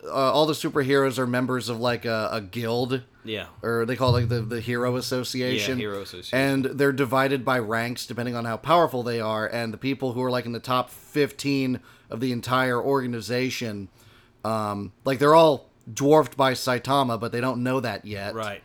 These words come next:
Speaker 2: yeah.
Speaker 1: And, um,
Speaker 2: It's so fucking funny, dude. There's some funny shit in there. Like, his personality just kills me.
Speaker 1: Right, because he's, he, he's a su-, he, he just became a superhero for fun.
Speaker 2: Yeah.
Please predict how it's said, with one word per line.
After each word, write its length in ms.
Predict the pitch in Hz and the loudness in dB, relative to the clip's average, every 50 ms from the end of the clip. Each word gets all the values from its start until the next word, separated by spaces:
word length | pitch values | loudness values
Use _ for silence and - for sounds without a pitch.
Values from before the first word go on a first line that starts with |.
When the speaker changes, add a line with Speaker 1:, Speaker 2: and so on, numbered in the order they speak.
| _ - | _ -16
Speaker 2:
yeah. 220 | - 104 104 95 90 - - _ - - - - - - _ _ _ _ _ _ _ _ _ | -14 -12 -10 -10 -12 -14 -18 _ -20 -20 -20 -20 -20 -20 _ _ _ _ _ _ _ _ _
Speaker 1:
And, 380 | 127 127 127 123 123 120 113 | -2 0 0 2 0 0 2
um, 420 | 123 120 120 120 117 117 113 110 107 | 2 2 2 2 2 0 0 -2 -4
Speaker 2:
It's 160 | 127 123 - | -4 -6 -6
so 200 | - - 196 196 | -6 -6 -6 -6
fucking 420 | - - - 127 110 - - 80 | -8 -10 -10 -12 -10 -12 -14 -20
funny, 400 | - - - - 101 101 101 92 76 71 | -20 -18 -16 -12 -12 -12 -12 -14 -16 -18
dude. 160 | - 69 71 80 | -20 -20 -16 -14
There's 160 | 107 117 - | -12 -12 -10
some 160 | - 110 82 - - - - - | -12 -12 -14 -16 -20 -20 -20 -18
funny 320 | - 98 104 104 92 78 78 | -16 -16 -14 -14 -16 -18 -18
shit 360 | - - - - 92 90 80 | -18 -18 -16 -14 -14 -14 -14
in 140 | 80 67 62 | -16 -18 -20
there. 180 | 69 71 71 82 | -20 -18 -18 -18
Like, 140 | 80 82 | -18 -16
his 180 | - 110 104 95 | -14 -14 -16 -16
personality 760 | - - - 95 87 - - 87 85 85 85 82 80 80 80 80 | -12 -10 -10 -10 -10 -12 -14 -14 -14 -12 -12 -14 -16 -16 -18 -18
just 160 | 82 - - | -20 -20 -18
kills 300 | - - 87 82 80 - | -18 -16 -16 -16 -16 -18
me. 80 | - 76 - - - - - - - - | -20 -20 -20 -20 -20 -20 -20 -16 -4 2
Speaker 1:
Right, 320 | - 302 294 156 - - | 6 8 8 8 6 4
because 320 | 147 151 - 160 165 131 113 | 0 2 4 2 2 2 0
he's, 460 | 135 196 226 233 196 175 - - - _ _ - - _ _ _ - - - - - - - | -2 -2 -2 -2 -2 -6 -8 -12 -16 _ _ -20 -20 _ _ _ -20 -20 -20 -20 -20 -18 -8
he, 280 | - 151 185 170 120 | -2 -2 0 0 2
he's 220 | 156 165 180 165 156 | 2 4 4 4 2
a 60 | 151 | 2
su-, 180 | 139 - 226 233 | 2 2 0 0
he, 240 | - 156 156 165 151 151 | 0 0 0 0 0 0
he 100 | 156 151 | 4 4
just 180 | 185 208 208 | 6 4 4
became 220 | 262 214 220 220 214 | 4 2 4 4 4
a 40 | |
superhero 600 | 185 - - 190 185 - 175 151 156 165 165 160 151 | 2 0 -2 -4 -2 0 0 2 4 4 4 4 4
for 160 | - 139 127 | 2 -2 -4
fun. 580 | - - - 135 139 135 120 104 90 95 95 87 | -4 -2 2 4 4 4 2 0 -2 -6 -8 -10
Speaker 2:
Yeah. 240 | - 101 98 92 85 | -8 -8 -8 -8 -8